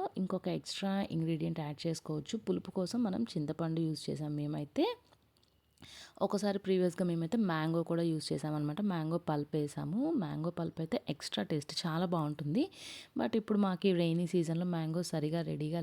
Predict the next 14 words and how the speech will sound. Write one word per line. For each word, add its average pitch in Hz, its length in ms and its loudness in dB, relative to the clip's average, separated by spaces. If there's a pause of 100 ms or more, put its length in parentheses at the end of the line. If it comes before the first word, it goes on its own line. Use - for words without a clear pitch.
(100)
లేక 147 320 0 (320)
ఈ 175 100 2
టామరిండ్ 165 640 0 (540)
పల్ప్ 143 260 0
వేసామన్నమాట. 135 640 -2 (840)
ఇవి 220 180 2
వేసుకొని 214 420 2
కొంచెం 226 260 4 (320)
తగినంత 190 400 2
వాటర్ 170 340 2
వేసుకొని 160 360 2
బాగా 165 260 2
డైల్యూట్ 151 380 0
చేసేసుకోవాలి. 143 800 0